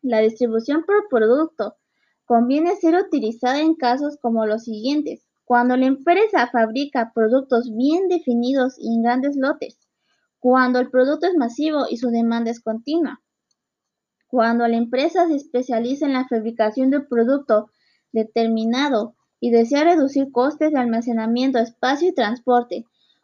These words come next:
Con esto que te acabo de decir y de la información que te di, es, en este momento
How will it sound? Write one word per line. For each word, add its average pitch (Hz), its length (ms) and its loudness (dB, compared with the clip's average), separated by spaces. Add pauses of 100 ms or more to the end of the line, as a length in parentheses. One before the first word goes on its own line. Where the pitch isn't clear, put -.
(100)
Con 254 260 2
esto 415 320 0
que 415 100 2
te 311 100 -2
acabo 294 360 -2
de 349 80 0
decir 233 540 -4 (120)
y 233 80 -6
de 233 120 4
la 233 80 2
información 240 540 -2
que 440 120 0
te 233 160 -2
di, 233 340 -8
es, 277 380 0
en 262 200 2
este 427 280 0
momento 262 540 0